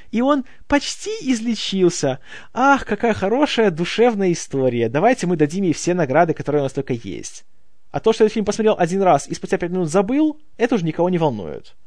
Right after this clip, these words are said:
Ну, естественно, вы что, как же будет какой-нибудь там, не знаю, шестидесятисемилетний Стивен Спилберг голосовать за социальную сеть, которая про какой-то там Facebook, из-за которого его дети сидят за обедом со своими телефонами и с ними хотят разговаривать?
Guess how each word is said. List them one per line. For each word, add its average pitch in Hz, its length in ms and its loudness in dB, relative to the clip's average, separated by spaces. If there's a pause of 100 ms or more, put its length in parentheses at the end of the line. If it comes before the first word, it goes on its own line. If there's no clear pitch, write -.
(340)
Ну, 151 80 0
естественно, 175 320 2
вы 165 80 -2
что, 170 300 0 (240)
как 254 180 6
же 202 100 4
будет 196 220 0
какой-нибудь 175 300 0
там, 165 100 0
не 170 60 -2
знаю, 147 320 2 (340)
шестидесятисемилетний 170 840 -2
Стивен 165 240 -2
Спилберг 170 440 0
голосовать 156 560 2
за 135 340 4
социальную 147 440 0
сеть, 240 240 -2
которая 160 400 0 (300)
про 143 120 -2
какой-то 160 300 2
там 147 160 2 (180)
Facebook, 202 600 4 (180)
из-за 151 180 -2
которого 185 300 4
его 160 180 4
дети 202 500 0 (180)
сидят 170 260 4
за 147 140 4
обедом 147 260 4
со - 80 -8
своими 147 200 -2
телефонами 202 500 0
и 151 100 -2
с - 80 -4
ними 190 140 0
хотят 160 180 -4
разговаривать? 120 640 -4